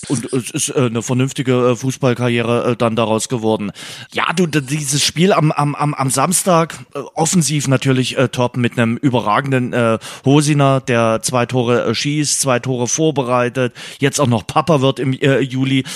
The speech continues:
Also offensiv haben sie wirklich, äh, richtig gut, äh, gespielt, fand ich. Äh, defensiv, m-,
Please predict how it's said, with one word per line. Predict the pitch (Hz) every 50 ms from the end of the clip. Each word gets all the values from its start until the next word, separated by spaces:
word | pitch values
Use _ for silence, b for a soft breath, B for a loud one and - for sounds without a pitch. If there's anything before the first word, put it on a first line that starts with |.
| B B B B B -
Also | - 143 147 - 156 151 - - _ _ _ _
offensiv | 147 147 147 - 185 147 147 143 - -
haben | 135 - 120 135 135
sie | 127 120
wirklich, | 113 120 - - 135 117 - -
äh, | 135
richtig | 120 117 113 92 80 110 127 127 - - 139 - -
gut, | 143 131 131 - -
äh, | 165 - 117 107
gespielt, | 98 107 104 - - 113 110 107 101 -
fand | - 113 104 95 90
ich. | 98 95 - - -
Äh, | 117 117 101 - -
defensiv, | 139 - 185 165 - 220 208 156 165 190 190 175 151
m-, | 170 175 156 151 131 92